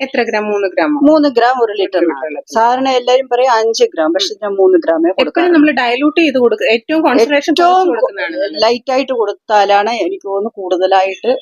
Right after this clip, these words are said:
Speaker 1: ഉം.
Speaker 2: പിന്നെ ഇതിന്റെ അകത്ത് വെയില് നന്നായിട്ട് കിട്ടുക. ഇതിപ്പോ
Speaker 1: ഉം.
Speaker 2: രാവിലത്തെ ഒരു പത്ത് മണി വരെയുള്ള വെയിൽ കിട്ടും.
Speaker 1: ഉം.
Speaker 2: നല്ലോണം വെയിൽ പത്ത് മണി വരെയുള്ള കിട്ടും.
Speaker 1: ഉം.
Speaker 2: എങ്കിൽ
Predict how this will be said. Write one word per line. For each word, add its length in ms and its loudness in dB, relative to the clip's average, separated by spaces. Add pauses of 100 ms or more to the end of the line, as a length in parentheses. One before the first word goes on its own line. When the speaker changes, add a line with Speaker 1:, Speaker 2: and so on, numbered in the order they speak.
(220)
Speaker 1:
ഉം. 140 -20
Speaker 2:
പിന്നെ 280 2
ഇതിന്റെ 340 0
അകത്ത് 380 2 (580)
വെയില് 680 2 (500)
നന്നായിട്ട് 600 0
കിട്ടുക. 420 -10
ഇതിപ്പോ 280 -2
Speaker 1:
ഉം. 60 0
Speaker 2:
രാവിലത്തെ 540 0
ഒരു 120 0 (100)
പത്ത് 240 -6
മണി 200 2
വരെയുള്ള 360 2
വെയിൽ 380 0
കിട്ടും. 180 -4
Speaker 1:
ഉം. 100 -2
Speaker 2:
നല്ലോണം 840 2
വെയിൽ 320 0
പത്ത് 180 -4
മണി 140 -2
വരെയുള്ള 400 0
കിട്ടും. 260 -8
Speaker 1:
ഉം. 140 -6
Speaker 2:
എങ്കിൽ 360 2